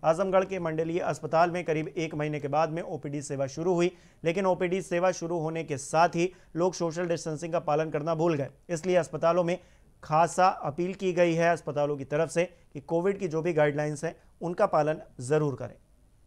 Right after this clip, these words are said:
कोरोना संक्रमण को रोकने के लिए सरकार ने लॉकडाउन लगा दिया।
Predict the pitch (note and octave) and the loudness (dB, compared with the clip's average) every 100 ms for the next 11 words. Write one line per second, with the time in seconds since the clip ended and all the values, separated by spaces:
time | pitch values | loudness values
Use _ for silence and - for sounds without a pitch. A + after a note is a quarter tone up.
0 | _ _ _ _ _ _ _ _ _ - | _ _ _ _ _ _ _ _ _ -20
1 | - _ _ _ _ _ _ _ _ _ | -20 _ _ _ _ _ _ _ _ _
2 | _ _ _ _ _ _ _ _ _ _ | _ _ _ _ _ _ _ _ _ _
3 | - - - - _ _ _ - - - | -20 -20 -20 -20 _ _ _ -18 -18 -18
4 | - - - _ E3+ G3 A3+ A#3+ A3 G3+ | -20 -20 -20 _ 0 2 2 0 0 0
5 | A3 A3 G#3+ F#3+ F#3 G#3 G3+ G3 G3+ G3 | 0 2 2 2 2 -2 0 0 0 0
6 | D#3+ F3 F3+ F#3 D#3+ D3+ C#3 D#3 F3+ F3 | 2 4 4 2 2 2 2 -2 0 2
7 | E3 D#3 D#3 D3+ | 2 2 2 0